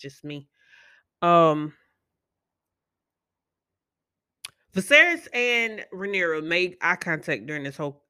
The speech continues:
this whole exchange because remember, uh, Viserys, Rhaenyra, Alicent, and Daemon all are standing in a circle together. So uh, Viserys and Rhaenyra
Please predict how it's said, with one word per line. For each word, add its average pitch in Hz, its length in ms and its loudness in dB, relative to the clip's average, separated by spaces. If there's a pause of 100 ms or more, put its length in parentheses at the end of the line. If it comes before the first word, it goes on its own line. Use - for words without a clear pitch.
this 156 340 -10
whole 156 200 -4
exchange 143 400 -10
because 147 240 -8
remember, 160 420 -4
uh, 143 280 -2
Viserys, 190 800 -4 (300)
Rhaenyra, 143 460 -2 (560)
Alicent, 165 500 -2 (380)
and 151 180 -10
Daemon 156 480 -2
all 160 220 -4
are 160 60 -4
standing 151 460 -6
in 143 140 -10
a 139 80 -8
circle 143 380 -10
together. 139 480 -8
So 147 340 -8 (680)
uh, 147 140 -2
Viserys 208 500 -2
and 180 140 -4
Rhaenyra 175 320 0